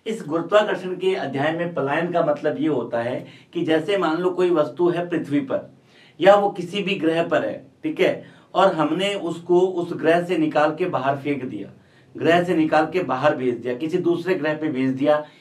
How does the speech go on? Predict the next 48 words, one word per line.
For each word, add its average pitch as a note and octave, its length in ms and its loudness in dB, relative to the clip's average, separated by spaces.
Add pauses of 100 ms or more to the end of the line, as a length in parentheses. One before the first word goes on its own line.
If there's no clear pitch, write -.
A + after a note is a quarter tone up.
(160)
या F#3 340 4 (260)
उस A3 220 -2
ग्रह F3+ 340 4
से F#3+ 140 0
निकाल E3+ 340 2
के F3+ 60 -4
किसी F3 280 -4
दूसरे E3 320 -4
ग्रह D#3+ 240 2
पे, F3 100 -6
किसी E3 220 -8
दूसरे D#3+ 300 0
जगह D3 200 -2
पर D3 140 -2
फेंक, C3 360 -6
भेज B2+ 400 0
दिया, A2+ 280 -8 (480)
यानी D#3+ 240 2
कि F3+ 100 -2
हमने D#3 300 -2
उसको F3 200 -2
क्या E3+ 160 0
करवा D3+ 300 2
दिया? D#3 300 -4 (180)
पलायन A#2+ 380 -2
करवा G#2 260 -10
दिया। G2 220 -20 (680)
और G3+ 260 6
अगर F#3 260 2
उसको F#3 640 0
एक F#3 240 2
जगह F3+ 260 0
से G3 100 -2
दूसरे F3 340 -2
जगह F3 220 0
भेजना C#3 380 0
है, - 260 -4 (380)
तो F#3 60 0
उसको F#3 300 -2
कुछ F#3 240 -6
ना G3+ 80 8
कुछ F#3 220 -2
वेग E3+ 280 2
देना E3+ 240 0
पड़ेगा। D#3 440 -4 (440)
तो F3+ 80 2
वह G3 360 6
वेग F3 480 4